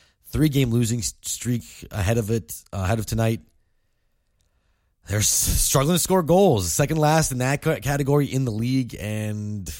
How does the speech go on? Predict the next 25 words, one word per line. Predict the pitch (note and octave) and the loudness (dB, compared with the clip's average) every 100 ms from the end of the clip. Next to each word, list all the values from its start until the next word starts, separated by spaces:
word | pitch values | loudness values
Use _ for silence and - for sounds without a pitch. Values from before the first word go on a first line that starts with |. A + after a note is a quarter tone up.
| - - _ - | -18 -20 _ -18
ugh, | D2 G#2+ A2+ D#2+ - _ _ _ _ _ _ _ _ _ _ _ _ _ _ | -14 -12 -12 -14 -18 _ _ _ _ _ _ _ _ _ _ _ _ _ _
not, | F#2+ A#2+ - | -4 -4 -4
not | A2+ C#3 B2 | -4 -4 0
great | A#2+ G#2 E2+ | -2 -2 -4
right | G2 F2+ | -8 -6
now. | F#2 E2+ | -6 -6
A | |
lot | G2+ B2 | -4 -4
of | |
guys | A#2+ B2 A2 | -4 -4 -2
having | G#2+ G2+ F#2+ F2+ D2+ _ _ _ _ _ _ E2 | -4 -4 -6 -8 -12 _ _ _ _ _ _ -4
bad | A2+ A#2+ B2+ | 0 0 0
starts | - B2 G#2+ - | -2 -2 -2 -4
to | G2+ | -6
their | G2 | -6
seasons | - G2+ E2+ E2+ D#2 | -4 -6 -6 -8 -10
and | E2+ E2+ | -10 -8
maybe, | F#2 F2+ | -8 -6
you | F#2+ F#2 F#2+ | -6 -6 -4
know, | F#2 | -6
worse | E2+ A2 G#2+ | 0 0 0
starts | - A2+ G#2+ | -2 -4 -4
to | G2+ | -6
their | G2 | -6
careers, | - F2+ A2 F2+ D#2+ - | -4 -4 -4 -4 -8 -14